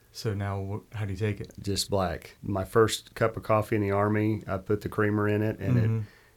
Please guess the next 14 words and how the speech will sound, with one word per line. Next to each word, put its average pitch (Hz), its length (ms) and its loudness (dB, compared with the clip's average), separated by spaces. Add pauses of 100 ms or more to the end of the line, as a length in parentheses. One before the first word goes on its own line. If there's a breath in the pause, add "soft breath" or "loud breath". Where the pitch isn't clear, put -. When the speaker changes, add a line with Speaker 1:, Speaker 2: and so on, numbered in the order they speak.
(100)
Speaker 2:
coagulated 101 760 2
and 98 140 -4
floated 101 340 2
to 101 100 0
the 95 80 0
top, 101 400 0
and 98 100 0
I 98 60 -2
thought, 98 200 0
"I 101 80 4
don't 104 140 0
think 101 160 -4
I 104 80 2
can 95 140 -4